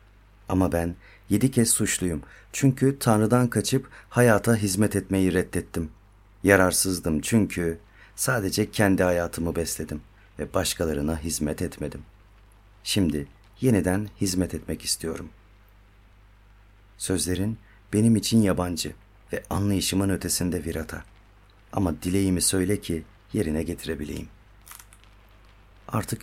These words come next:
özgür olmak istemiyorum. Özgür insan özgür değildir ve eylemsiz olan günahtan kaçamaz. Sadece hizmet edenler özgürdür.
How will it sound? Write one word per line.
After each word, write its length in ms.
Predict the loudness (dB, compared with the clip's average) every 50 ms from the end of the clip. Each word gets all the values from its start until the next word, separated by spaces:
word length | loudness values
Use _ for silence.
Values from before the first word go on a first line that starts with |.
| -4 -4
özgür 300 | -2 -2 0 0 0 0
olmak 300 | 2 2 2 0 0 0
istemiyorum. 600 | 0 0 2 2 0 0 0 -2 -4 -6 -8 -12 -14 -20 -20 -20 -20 -20 -20 -20 -20 -20 -20 -20 -20 -20 -20 -8 -4
Özgür 360 | -2 -2 -2 -2 0 0 2
insan 460 | 2 2 2 2 0 0 0 0 -2 -4 -12 -8 -2
özgür 440 | 0 2 2 2 2 2 2 4 4
değildir 460 | 2 2 2 0 -4 -8 -10 -12 -14 -16 -20 -20 -20 -6 -4
ve 140 | -4 -4 -2 -2
eylemsiz 600 | -2 0 0 0 0 0 0 0 0 0 0 0
olan 320 | 2 2 2 2 0 -2 -4 -8 -2
günahtan 440 | 2 2 2 2 0 0 0 -2 0
kaçamaz. 600 | 0 -2 -2 -2 -2 -4 -6 -6 -8 -10 -10 -12 -14 -20 -20 _ _ -20 -20 -20 -20 -20 -20 -20 -10
Sadece 520 | -4 0 0 2 4 2 2 2 2 2 0
hizmet 420 | 0 -2 -2 0 0 0 2 0
edenler 380 | 2 2 4 2 4 2 0 0
özgürdür. 640 | 0 -2 -2 -4 -4 -6 -6 -6 -8 -10 -12 -12 -16